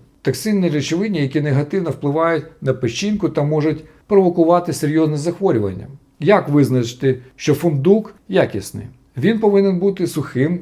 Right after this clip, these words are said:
без чорних плям і слідів плісняви. Запах має бути приємний, злегка солодкуватим, без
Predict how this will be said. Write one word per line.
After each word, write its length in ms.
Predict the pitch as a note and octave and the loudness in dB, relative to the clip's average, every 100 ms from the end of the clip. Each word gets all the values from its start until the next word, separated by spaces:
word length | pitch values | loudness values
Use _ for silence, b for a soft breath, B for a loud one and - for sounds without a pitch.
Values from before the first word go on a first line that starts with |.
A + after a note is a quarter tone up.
| C3+ | -4
без 180 | C3+ C3+ | -4 -2
чорних 380 | G3 G3 C#3+ | 0 0 -2
плям 400 | - C3 C#3+ F#3+ - | -6 -2 0 0 -4
і 200 | D3+ C#3+ | -4 -4
слідів 460 | - C#3+ C#3 F3 E3+ - _ | -2 -2 0 -2 -2 -14 _
плісняви. 460 | F3+ C3 - F#2+ G#2+ - b A2+ | 0 0 -2 -10 -12 -16 b -10
Запах 500 | G2+ D3 E3+ F3+ F3+ | 0 2 2 -2 -2
має 200 | F3+ F3 | 0 0
бути 280 | E3+ E3+ | 0 0
приємний, 640 | - B2 A2+ A2+ B2 D#3 D3 | -2 0 0 0 -2 -4 -4
злегка 540 | D#3 D#3 F3+ E3 - B B B G#3+ | -2 -2 -2 -2 -4 B B B -14
солодкуватим, 880 | - G#3+ F3 D#3 D3 F#3+ G3 F#3+ F3 | -2 2 2 2 0 2 0 -2 -4
без 440 | C3 D#3 D#3 - | 0 2 2 -4